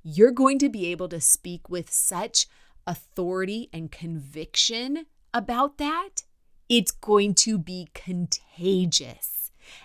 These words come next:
And I promise you that if you talk all day, every day about the benefits of lavender oil, somebody's gonna come to you and say, "Oh my goodness,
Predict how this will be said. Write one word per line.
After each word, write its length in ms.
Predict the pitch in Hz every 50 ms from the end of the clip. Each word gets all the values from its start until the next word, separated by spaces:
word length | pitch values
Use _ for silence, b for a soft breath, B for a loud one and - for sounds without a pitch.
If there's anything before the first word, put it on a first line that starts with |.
| B -
And 180 | 208 208 208 208
I 160 | 208 226 220
promise 1080 | 180 - - - - - 233 254 277 294 311 320 339 339 311 285 233 190 - - -
you 460 | 165 160 151 - - 120 110 - 196 - _ b b b b b b b
that 160 | - 214 220 226
if 100 | 226 226
you 300 | 190 196 214 262 311 359
talk 440 | - - - 214 196 196 190 - - -
all 240 | - 208 226 262 285
day, 320 | 226 214 190 175 180 170 - _
every 280 | - 240 240 226 247 240
day 200 | 190 185 170 180
about 240 | 180 175 170 - -
the 80 | 160
benefits 680 | 160 147 196 202 247 285 269 - 262 254 247 240 - - -
of 360 | 202 190 185 180 180 170 190 190 B B B B B -
lavender 720 | - 170 185 190 202 240 262 254 277 262 247 247 233 233 - -
oil, 540 | 190 196 208 208 180 151 147 135 131 170 - b b b b
somebody's 560 | - - 277 285 294 311 349 330 302 269 185
gonna 200 | - 220 196 185
come 360 | - - - 214 226 262 269
to 180 | 247 - - 208
you 140 | 196 185 180
and 100 | 175 170
say, 220 | 185 165 165 - - -
"Oh 140 | 208 285
my 240 | 339 311 208 170 156
goodness, 480 | 151 - - 190 254 262 180 117 -